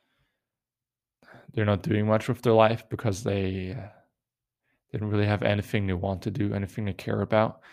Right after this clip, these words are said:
And I really think it's just because of the school system. I really think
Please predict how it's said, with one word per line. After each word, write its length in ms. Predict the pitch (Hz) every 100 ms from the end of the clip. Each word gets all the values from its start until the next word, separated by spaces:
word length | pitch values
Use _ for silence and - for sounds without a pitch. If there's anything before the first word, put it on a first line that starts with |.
| - - -
And 100 | 113
I 60 |
really 280 | 107 135 190
think 300 | 143 - 120
it's 140 | 104 -
just 220 | 117 -
because 240 | - 113
of 80 | 101
the 40 |
school 320 | 92 - 113 104
system. 520 | - 113 - 98 82 _ _ _ _ _ _ _ -
I 40 |
really 340 | 98 107 151 170
think 460 | - 123 123 123